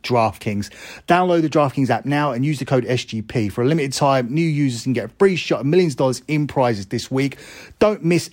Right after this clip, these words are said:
out on the week three N F L action. Enter the code S G P to get a free shot at millions of dollars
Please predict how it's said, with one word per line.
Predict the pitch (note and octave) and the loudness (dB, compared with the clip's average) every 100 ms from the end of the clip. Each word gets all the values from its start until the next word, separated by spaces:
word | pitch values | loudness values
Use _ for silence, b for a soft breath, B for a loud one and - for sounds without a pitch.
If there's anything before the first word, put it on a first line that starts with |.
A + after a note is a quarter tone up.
| - | 0
out | E3 D#3+ | 0 0
on | D3 | 0
the | D3 | 0
week | C#3+ E3+ C#3 | 4 4 2
three | - F3 G3 D#3+ | 0 4 6 4
N | D3 | 0
F | D3+ - | 0 0
L | C3 - | 0 0
action. | C3 A2 - A2+ - | -4 -4 -4 -4 0
Enter | G3+ | 0
the | F3+ | 2
code | - D3 | 2 2
S | C3 B2+ | 2 -4
G | - A2 | -6 -4
P | D3 C3+ B2 B B - | 0 0 -2 B B -6
to | |
get | C3 B2 | -2 0
a | |
free | - G#3 | 2 2
shot | F3 C#3+ | 2 -2
at | |
millions | D3 C#3 B2 | 0 0 0
of | |
dollars | G#2+ A#2 | 0 -2